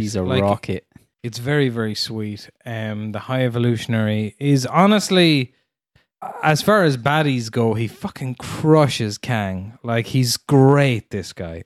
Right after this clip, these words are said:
Speaker 2: I
Speaker 1: He's a
Speaker 2: thought he
Speaker 1: great
Speaker 2: was
Speaker 1: actor. He's in Peacemaker as well. That's what James Gunn worked with on, uh, on first.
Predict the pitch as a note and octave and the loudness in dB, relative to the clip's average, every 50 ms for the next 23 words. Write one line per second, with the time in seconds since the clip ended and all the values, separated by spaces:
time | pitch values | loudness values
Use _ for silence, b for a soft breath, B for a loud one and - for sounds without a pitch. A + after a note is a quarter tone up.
0 | - - C3 C3+ C#3+ B2+ E3 D#3 C#3+ C#3 C#3+ C3+ C3 C3 C3 C3 B2+ - - - | -2 2 4 4 6 6 8 8 8 8 8 8 6 6 4 4 2 0 0 2
1 | C3 C3 B2+ A#2+ C3 B2+ B2 A#2+ B2+ B2+ B2+ B2 B2 A#2+ A#2 - - - C3+ C3 | 4 4 4 4 2 2 2 4 4 4 4 6 4 4 2 0 0 -2 -2 -2
2 | - - B2 A#2+ A#2+ A#2+ A2+ - B2+ B2 A#2+ A#2+ A#2+ A#2 - _ _ - - - | -2 0 0 2 2 2 2 2 4 4 4 4 2 0 -6 _ _ -12 -8 -8
3 | A2+ A2 A2+ A2 A2 A2+ A2+ A#2 A#2 G#2+ A2 A2 G#2+ - - - - - - - | -6 -4 -2 0 2 4 4 2 2 0 -2 -4 -4 -4 -6 -8 -8 -8 -8 -8
4 | - - - - - A#2+ A#2+ A2+ A2 G#2+ G#2+ G#2 F#2+ - A#2 A2 A2 G#2 - - | -10 -12 -12 -12 -8 -6 -4 -2 0 2 2 0 0 0 -2 0 0 -2 -2 0
5 | A2+ G#2+ G#2+ G#2+ A2 G#2+ G#2+ - - A2 - - G#2+ G#2 G#2 G2+ G2+ - - G#2 | 0 0 2 2 2 2 0 -2 -6 -8 -6 -6 -6 -8 -8 -12 -14 -14 -12 -10
6 | G#2+ G#2 G#2 G2+ - - G#2 G#2+ G#2+ G#2 G#2 - - C3+ C3 C3 C3 - - - | -8 -8 -8 -8 -6 -4 -4 -2 -2 -4 -4 0 4 4 6 6 4 2 -4 -12
7 | - - - | -14 -16 -20